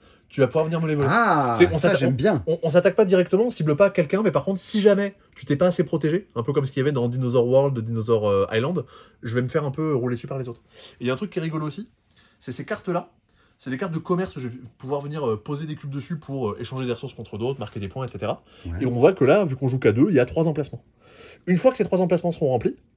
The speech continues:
Speaker 1: imaginons que, euh, toi, Simon, t'y étais beaucoup allé,
Speaker 2: On
Speaker 1: et
Speaker 2: va
Speaker 1: t'avais mis,
Speaker 2: faire
Speaker 1: euh,
Speaker 2: faire de l'union
Speaker 1: ouais,
Speaker 2: industrielle.
Speaker 1: et t'avais mis tes trois cubes dessus,
Speaker 2: Ouais.
Speaker 1: on va déclencher un âge d'or. C'est-à-dire que maintenant, tous les emplacements sont libérés,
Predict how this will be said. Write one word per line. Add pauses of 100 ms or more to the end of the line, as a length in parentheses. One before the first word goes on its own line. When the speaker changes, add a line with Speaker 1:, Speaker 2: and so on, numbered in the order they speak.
Speaker 1:
imaginons
que,
euh, (640)
toi,
Simon,
t'y
étais
beaucoup
allé, (520)
Speaker 2:
On
Speaker 1:
et
Speaker 2:
va
Speaker 1:
t'avais
mis,
Speaker 2:
faire
Speaker 1:
euh,
Speaker 2:
faire
de
l'union
Speaker 1:
ouais,
Speaker 2:
industrielle.
Speaker 1:
et
t'avais
mis
tes
trois
cubes
dessus, (200)
Speaker 2:
Ouais. (260)
Speaker 1:
on
va
déclencher
un
âge
d'or.
C'est-à-dire
que
maintenant, (560)
tous
les
emplacements (440)
sont
libérés,